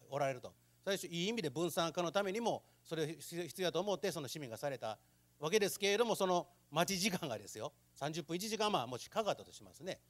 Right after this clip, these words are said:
そうすると、乗り継ぎとして認められることがあるんだろうかという心配があるわけであり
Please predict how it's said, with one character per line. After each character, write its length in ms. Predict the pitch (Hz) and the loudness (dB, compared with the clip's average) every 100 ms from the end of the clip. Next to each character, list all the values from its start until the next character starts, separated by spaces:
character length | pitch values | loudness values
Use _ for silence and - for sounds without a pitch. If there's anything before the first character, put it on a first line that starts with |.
| _ _ | _ _
そ 140 | - | 2
う 40 | 247 | 2
す 60 | |
る 60 | - | 8
と、 280 | 240 220 - _ _ - | 10 10 2 _ _ 0
乗 120 | 180 | 4
り 140 | 262 233 | 4 2
継 140 | 254 | 0
ぎ 100 | 233 | 0
と 80 | 175 | -2
し 60 | |
て 80 | 143 | -2
認 240 | 139 196 240 | -2 0 0
め 180 | 233 | 2
ら 120 | 226 226 | 2 4
れ 100 | 220 | 4
る 80 | |
こ 80 | 214 | 4
と 80 | 180 | 4
が 80 | 143 | 4
あ 40 | |
る 60 | 240 | 4
ん 40 | |
だ 100 | 240 | 4
ろ 80 | 220 | 4
う 20 | 170 | 4
か 100 | 151 | 0
と 60 | |
い 100 | 131 | -2
う 60 | 117 | -6
心 280 | - 151 143 | -8 -8 -2
配 140 | 139 | 0
が 120 | 127 117 | 2 2
あ 40 | |
る 60 | 117 | 0
わ 120 | 98 | -4
け 40 | |
で 80 | 90 | -8
あ 60 | |
り 60 | 85 | -16